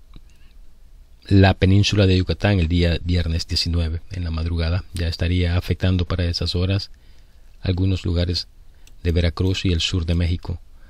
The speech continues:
Ese mismo día se trasladará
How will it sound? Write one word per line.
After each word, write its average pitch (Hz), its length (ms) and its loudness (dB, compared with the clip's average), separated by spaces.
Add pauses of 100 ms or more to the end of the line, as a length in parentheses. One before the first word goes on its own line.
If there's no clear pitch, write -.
(1400)
Ese - 180 -4
mismo 95 260 0
día 98 380 2 (160)
se - 180 -6
trasladará 87 640 0